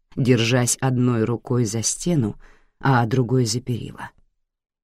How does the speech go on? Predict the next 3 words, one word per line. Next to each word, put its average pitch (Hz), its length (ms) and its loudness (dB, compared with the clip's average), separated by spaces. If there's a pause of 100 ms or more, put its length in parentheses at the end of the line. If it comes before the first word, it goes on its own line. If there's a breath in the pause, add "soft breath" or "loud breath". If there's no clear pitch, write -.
(120)
Ступеньки 185 760 6
протестующе 120 880 2
застонали. 104 760 -6